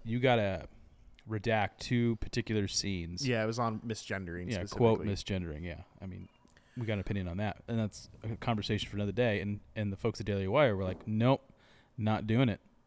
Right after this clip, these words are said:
Speaker 1: And, uh, and I, and I, and as one, again, who holds conservative Christian values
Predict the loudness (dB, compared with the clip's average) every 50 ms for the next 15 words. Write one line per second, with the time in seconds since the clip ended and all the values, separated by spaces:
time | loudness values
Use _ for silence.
0 | _ _ _ -2 0 0 0 2 2 2 2 0 0 0 2 4 6 6 6 8
1 | 8 8 8 8 4 0 -4 -4 0 0 2 0 0 -2 -4 -12 _ -10 -8 -6
2 | -4 0 2 2 4 4 2 2 0 0 0 0 0 -2 -4 -2 0 0 0 0
3 | -2 -4 -8 -8 -4 0 0 0 0 2 2 0 0 0 -2 -4 -4 -4 -4 -2
4 | -2 0 0 2 0 0 0 0 0 0 0 -2 -4 -6